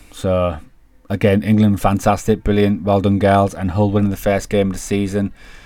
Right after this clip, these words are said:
against Bristol. Don't get me wrong, Bristol aren't great, but still, a win is a win. And roll on, Preston away next game, I believe we are. So, fingers crossed. Or is it? Yeah, it's Preston away, I think we've got next.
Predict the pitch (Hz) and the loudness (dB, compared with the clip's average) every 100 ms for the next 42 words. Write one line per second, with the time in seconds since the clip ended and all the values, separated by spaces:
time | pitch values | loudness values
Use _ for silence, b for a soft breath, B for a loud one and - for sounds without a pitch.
0 | B B - 98 - 104 - - 101 98 | B B -8 -8 -2 -2 -2 -2 0 0
1 | 90 92 87 92 - 90 85 95 101 - | -2 -4 -4 -4 -4 -8 -10 -4 -4 -4
2 | - - 107 101 - 92 98 98 92 92 | -8 -2 0 0 -2 -6 -4 -2 -4 -6
3 | 87 101 98 92 90 87 87 87 104 98 | -2 0 0 -4 -8 -10 -10 -6 -2 0
4 | 98 95 95 - _ _ - 101 - 98 | 0 -2 -4 -10 _ _ 2 2 2 -10
5 | 101 98 92 - - - 95 92 92 95 | -8 -8 -10 -12 -12 -12 -8 -6 -4 -4
6 | 98 107 117 B B B B B B B | -4 -4 -6 B B B B B B B
7 | B _ - 123 - 120 110 - - 127 | B _ -4 -2 2 2 2 0 0 4
8 | 113 - - - - B - 110 107 92 | 4 2 -10 -12 -12 B -8 -8 -8 -10
9 | 104 101 85 87 - - 90 82 - 76 | -8 -8 -8 -8 -8 -8 -12 -12 -12 -12
10 | 78 78 82 - | -14 -16 -18 -20